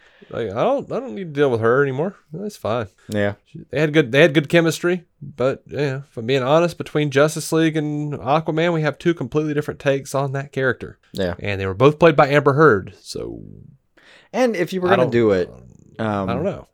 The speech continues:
Speaker 2: and like I said, having opened the crisis door,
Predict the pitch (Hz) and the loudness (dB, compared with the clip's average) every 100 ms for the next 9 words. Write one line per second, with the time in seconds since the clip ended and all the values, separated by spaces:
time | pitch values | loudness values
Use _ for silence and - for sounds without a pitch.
0 | _ - 175 175 143 - 139 147 151 151 | _ -2 0 2 -2 -6 0 0 2 0
1 | 143 104 101 147 147 120 139 143 151 151 | 2 2 2 2 2 2 0 2 -2 -2
2 | 139 131 - 131 131 127 - 113 98 - | -4 -4 2 2 2 -6 -8 -2 -4 -4
3 | - | -20